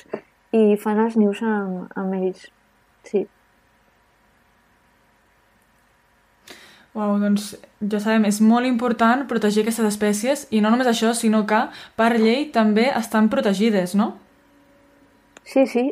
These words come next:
Speaker 1: estan protegides a nivell europeu, estatal i autonòmic. Tenim la, tenim una llei estatal, que és la quaranta-dos barra dos mil set, i tenim la, les nostres lleis autonòmiques,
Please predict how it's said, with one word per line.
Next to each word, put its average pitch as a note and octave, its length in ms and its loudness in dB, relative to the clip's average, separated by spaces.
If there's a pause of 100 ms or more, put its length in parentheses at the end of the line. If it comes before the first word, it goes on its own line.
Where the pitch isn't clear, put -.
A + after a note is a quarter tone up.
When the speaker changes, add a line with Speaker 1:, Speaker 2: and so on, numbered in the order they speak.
(140)
Speaker 1:
estan A#3 400 -2
protegides C4+ 580 2
a D4 80 0
nivell C4+ 560 4
europeu, C4+ 800 2 (480)
estatal B3 560 -2
i C#4 420 2
autonòmic. A#3 760 -2 (180)
Tenim A3+ 540 0
la, G#3+ 600 0 (840)
tenim A3+ 340 2
una A3 380 0
llei A3 720 4
estatal, A3 640 -2 (560)
que G#3+ 140 0
és G#3+ 40 -8
la G3+ 560 -2
quaranta-dos G#3 540 -2
barra G#3 240 0
dos G#3 160 0
mil A3+ 180 2
set, D4 400 0
i A3 140 -2
tenim G#3 320 2
la, A3 320 2
les G3+ 180 0
nostres G#3+ 380 -2
lleis A3+ 260 0
autonòmiques, A3 800 0